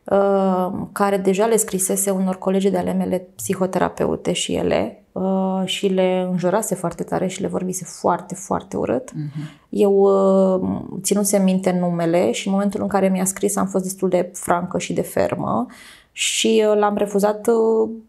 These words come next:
Speaker 1: prietenos, să zic așa. Adică, îmi pare rău, dar chiar nu mai am, uh,
Speaker 2: Mhm.
Speaker 1: spațiu. Uh, și atunci ăla a fost momentul în care mi-a vorbit foarte urât. Și ăla a fost, uh, de ce spun, un moment interesant, pentru că a adus o oarecare anxietate.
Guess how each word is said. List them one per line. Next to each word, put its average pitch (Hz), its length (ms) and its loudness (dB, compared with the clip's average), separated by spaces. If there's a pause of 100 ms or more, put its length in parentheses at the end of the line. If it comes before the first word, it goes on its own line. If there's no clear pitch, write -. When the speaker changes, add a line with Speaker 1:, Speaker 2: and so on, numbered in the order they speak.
(160)
Speaker 1:
prietenos, 214 680 2
să - 120 0
zic 165 220 -2
așa. 160 320 0
Adică, 185 480 2 (100)
îmi 196 340 -2
pare 214 180 2
rău, 220 140 2
dar 214 140 2
chiar 208 240 0
nu 202 100 0
mai 190 200 0
am, 185 220 0
uh, 185 440 -4
Speaker 2:
Mhm. 147 120 -4
Speaker 1:
spațiu. - 580 -2 (460)
Uh, 202 280 4
și 196 100 -2
atunci 208 280 0
ăla 208 140 4
a 196 40 2
fost 196 160 -2
momentul 190 320 0
în 190 80 2
care 180 480 2
mi-a 185 100 2
vorbit 180 320 -2
foarte - 300 -4
urât. 160 260 0
Și - 140 -4
ăla 226 100 4
a 226 60 2
fost, 226 300 -2
uh, 220 800 2 (300)
de 196 160 0
ce 196 140 0
spun, 196 220 -4
un 202 80 2
moment 196 240 0
interesant, 202 560 2
pentru 247 220 -2
că - 80 0
a 226 80 4
adus 220 280 -2
o 208 60 4
oarecare 180 400 2
anxietate. 175 720 -4